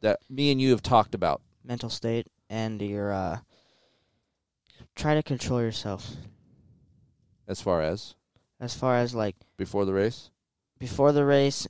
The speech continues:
Speaker 2: and during the race.
Speaker 1: Yeah, just
Speaker 2: Just, like, breathe. Don't
Speaker 1: If you, if you're listening to this with your parents and your parents making you listen to this podcast, you, you gotta calm down, relax, listen to your parents. They know what's best for you. I know it's tough as a kid. You think your parents are dumb, they're old, they don't know anything. But if your dad has ridden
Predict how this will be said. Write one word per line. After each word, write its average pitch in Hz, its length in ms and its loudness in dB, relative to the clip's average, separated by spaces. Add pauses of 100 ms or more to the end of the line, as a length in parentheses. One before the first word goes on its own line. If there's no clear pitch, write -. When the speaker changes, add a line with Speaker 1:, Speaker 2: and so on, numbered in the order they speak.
Speaker 2:
and 120 220 -2
during 113 260 0
the 104 80 -4
race. 98 420 -8 (840)
Speaker 1:
Yeah, 95 200 0
just 113 200 -2
Speaker 2:
Just, - 260 -8
like, 107 280 -6
breathe. 143 520 0 (1000)
Don't 127 160 0
Speaker 1:
If - 60 -2
you, 95 100 -4
if - 180 -2
you're 120 100 -2
listening 147 240 4
to 139 40 4
this 131 100 -2
with 123 120 -4
your 110 80 -2
parents 113 380 -2
and - 40 -12
your 101 80 -6
parents 104 300 -2
making 101 240 -4
you 98 80 -6
listen 101 240 -4
to 98 60 -2
this 90 120 -4
podcast, - 800 2 (880)
you, 120 160 4
you 123 180 6
gotta 135 240 10
calm 123 340 6
down, 95 360 4
relax, 98 480 4
listen 113 320 0
to 113 60 -2
your 110 80 0
parents. 101 320 -2
They 101 100 0
know 110 240 4
what's 127 200 2
best 110 260 4
for 104 100 -2
you. 92 240 2
I 98 120 2
know 113 180 2
it's - 140 -2
tough 131 300 0
as 120 140 0
a 113 60 -8
kid. 110 340 0
You 101 80 -4
think 110 240 -6
your 104 60 -4
parents 113 340 -2
are 101 60 -4
dumb, 104 460 2
they're 92 160 -2
old, 104 340 4
they 101 80 2
don't 95 160 -2
know 98 140 -2
anything. 101 280 -4
But 95 160 0
if - 140 -6
your 98 80 -8
dad 147 240 6
has 127 160 2
ridden 107 420 0